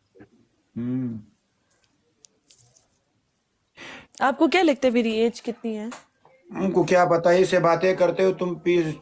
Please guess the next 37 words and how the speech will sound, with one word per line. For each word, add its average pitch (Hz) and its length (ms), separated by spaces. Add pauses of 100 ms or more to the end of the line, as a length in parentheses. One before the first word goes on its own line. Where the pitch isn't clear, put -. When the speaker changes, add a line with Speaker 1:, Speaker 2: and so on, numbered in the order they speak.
Speaker 1:
छोटी 170 360
बच्चे 151 420
लगते 131 340
हो। 101 220 (840)
Speaker 2:
अच्छा, 240 320
सॉरी। 240 560 (2000)
Speaker 1:
तुम्हारे 220 320
माँ 226 280
और 214 60
बाप 208 400
ने 220 120
भी 220 80
शादी 196 340
की 240 160
है 240 140
ना? 220 280 (500)
Speaker 2:
हाँ, 233 400 (240)
तभी 247 180
तो 269 120
मैं 269 180
आई 277 220
हूँ 247 100
इस 214 80
दुनिया 208 340
में। 202 220
Speaker 1:
लेकिन 175 380
तुम 240 300
करो 233 360
ना, 233 120
तुम 240 280
भी 226 80
एक 220 220
जैसे 190 280
बच्चे 170 300
पैदा 147 360
करो 127 240
ना। 160 240